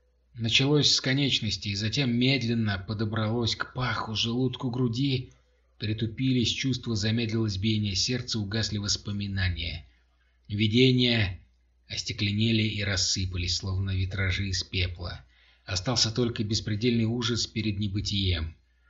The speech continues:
Последнее чувство, когда уже исчезли сожаление и память. Где-то на этой зыбкой границе Гацит приостанавливался,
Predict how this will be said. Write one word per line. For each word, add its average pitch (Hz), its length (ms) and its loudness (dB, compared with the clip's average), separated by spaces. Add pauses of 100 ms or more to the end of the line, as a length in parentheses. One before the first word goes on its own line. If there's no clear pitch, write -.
(220)
Последнее 117 480 2
чувство, 123 420 0
когда 110 340 0
уже 107 280 2
исчезли 110 520 2
сожаление 104 720 0
и 95 100 -6
память. 95 720 -2
Где-то 120 380 -4
на 117 340 -2 (320)
этой 127 420 -4
зыбкой 110 540 -4
границе 117 600 -2
Гацит 104 540 -4
приостанавливался, 107 1400 -2